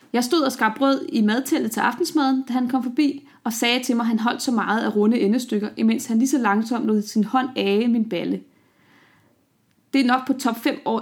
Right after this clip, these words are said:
ægge oplevelser med mænd nogensinde. Jeg blev naturligvis vred og snadede, at han skulle holde sin graver for sig selv, hvortil han løftede begge hænder op og bestemt ikke lignede en, der,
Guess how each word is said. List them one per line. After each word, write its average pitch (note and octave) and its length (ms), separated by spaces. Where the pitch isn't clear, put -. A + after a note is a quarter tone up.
ægge A3+ 300
oplevelser G#3 440
med G3 80
mænd G#3+ 200
nogensinde. F#3+ 680
Jeg G#3+ 100
blev A3+ 100
naturligvis A3+ 540
vred B3+ 180
og A#3 120
snadede, G#3 260
at A#3+ 40
han A#3 80
skulle A3 220
holde A3+ 240
sin A#3 180
graver G3+ 280
for A3+ 80
sig F#3+ 120
selv, G3 220
hvortil A#3 300
han A3 100
løftede C4 340
begge A3+ 240
hænder A#3+ 240
op G#3+ 260
og F#3+ 100
bestemt C4 340
ikke A#3 140
lignede A3+ 280
en, G3 140
der, G#3 140